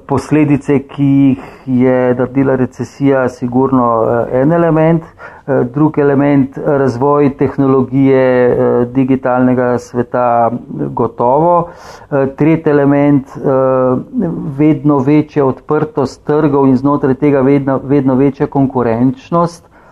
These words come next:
eh, med podjetji. Eh, pač vse to govori v prid temu, da bi bil čas in da je čas, ko je treba oglaševanje peljati, eh,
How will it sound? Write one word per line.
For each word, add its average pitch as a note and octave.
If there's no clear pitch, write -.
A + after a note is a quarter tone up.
eh, -
med E3
podjetji. F3
Eh, D#3+
pač -
vse F3+
to F3
govori D3
v -
prid E3
temu, D#3
da C#3+
bi C#3+
bil C#3
čas -
in C3
da B2+
je C#3
čas, -
ko -
je C3+
treba C3
oglaševanje C3
peljati, B2
eh, -